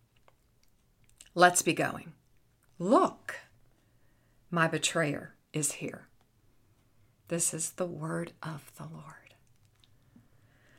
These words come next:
I'll read it a second time, as traditionally we do this in the Lectio Divina process. See, listen, hear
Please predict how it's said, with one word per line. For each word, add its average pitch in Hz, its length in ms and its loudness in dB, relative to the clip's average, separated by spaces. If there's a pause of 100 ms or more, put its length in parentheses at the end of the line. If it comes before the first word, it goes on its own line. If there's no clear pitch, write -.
(680)
I'll 208 120 2
read 233 200 8
it 254 120 8
a 254 60 8
second 196 400 2
time, 180 380 0
as - 340 0
traditionally 175 800 0
we 165 140 0
do 156 180 0
this 160 300 0
in 165 180 -4
the 160 60 -2
Lectio 151 420 -6
Divina 156 540 -6 (260)
process. - 680 -4 (1700)
See, 233 640 0 (600)
listen, 196 360 0
hear 196 580 -2